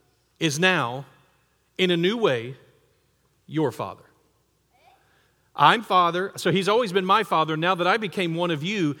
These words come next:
he now gets to be your Father. That's the idea here. This is, this is presented. We saw this way back, way back in John chapter one. Um, John predicts for us this statement back in John chapter one, verse twelve, "But to all who did receive him,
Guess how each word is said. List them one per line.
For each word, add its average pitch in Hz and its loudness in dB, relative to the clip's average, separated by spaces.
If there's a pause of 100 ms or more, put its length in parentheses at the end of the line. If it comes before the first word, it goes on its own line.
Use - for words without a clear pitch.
(120)
he 214 0
now 196 2
gets 165 -6
to - -8
be 143 -2
your 165 0
Father. 107 -8 (680)
That's 202 0
the 190 0
idea 156 -4
here. 110 -12 (800)
This 175 0
is, 196 -4
this 180 0
is 190 -12
presented. 180 -4
We 190 0
saw 262 0
this 147 -2
way 185 -2
back, 127 -2 (680)
way 147 -4
back 139 -2
in 143 -6
John 151 -2
chapter 135 -6
one. 139 -4 (1000)
Um, 147 0 (560)
John 180 2
predicts 170 0
for 180 0
us 160 0
this 180 0
statement 151 -2
back 156 0
in 160 -8
John 151 -4
chapter 165 -4
one, 131 -4
verse 180 -4
twelve, 135 -4
"But 147 -4
to 165 -8
all 165 0
who 208 -4
did 180 -2
receive 185 -6
him, 123 -8